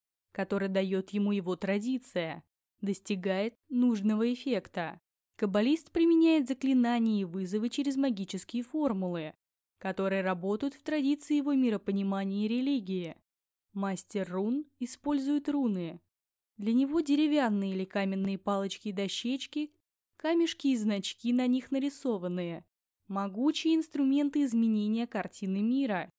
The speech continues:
изменения событийного ряда и воздействия на поведение окружающих людей. И всё потому, что, в отличие от мастеров иных традиций,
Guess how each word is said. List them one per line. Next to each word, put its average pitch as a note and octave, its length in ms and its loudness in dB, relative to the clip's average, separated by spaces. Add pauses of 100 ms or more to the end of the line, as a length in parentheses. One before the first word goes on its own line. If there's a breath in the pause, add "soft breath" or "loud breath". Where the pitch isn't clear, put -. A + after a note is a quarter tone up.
(420)
изменения G#3+ 840 2 (120)
событийного A#3+ 720 2
ряда G3 320 -2
и G#3 60 -2
воздействия G#3+ 680 -4
на D4+ 140 0
поведение G3+ 580 -2
окружающих F#3+ 800 -6
людей. G#3+ 500 -4 (460)
И G3 80 -4
всё G3 200 -4
потому, G3 480 -2
что, D4 200 -6
в D#4+ 40 -2
отличие C#4+ 460 0
от C4+ 140 -4
мастеров C4 480 0
иных A3 240 0
традиций, G3 720 -4